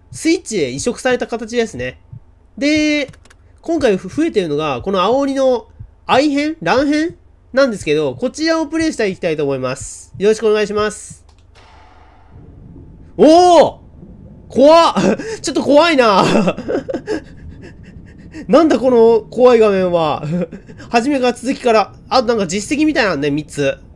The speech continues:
やっていきたいと思います。おー！町外れなんかあるとある館。ちょっと、愛、愛なんだ。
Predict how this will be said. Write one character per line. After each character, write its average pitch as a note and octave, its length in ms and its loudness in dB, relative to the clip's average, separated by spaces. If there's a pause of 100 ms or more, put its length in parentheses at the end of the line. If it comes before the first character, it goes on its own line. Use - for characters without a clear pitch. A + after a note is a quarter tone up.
(520)
や G3 100 -2
っ - 20 -4
て A#3+ 100 -2
い A#3 40 -2
き G3 40 -10
た A3+ 80 2
い A3 40 2
と G#3 60 0
思 F#3 100 0
い F3+ 40 2
ま F3 180 0
す。 - 340 -14 (3250)
お A3+ 80 6
ー！ C#4 480 8 (220)
町 A3+ 280 0
外 B3+ 160 0
れ A3+ 140 4
な G#3 100 0
ん F#3 40 -10
か F3+ 80 -6 (680)
あ F3+ 120 -2
る E3 80 -4
と G3 140 -2
あ G#3+ 80 0
る E3+ 80 -2
館。 D3+ 460 -2 (400)
ち - 80 -4
ょ C#4+ 60 4
っ - 20 2
と、 F#3+ 140 -2
愛、 D#4 300 0
愛 E4 220 0
な A3 140 2
ん C3+ 60 -6
だ。 G2 180 -10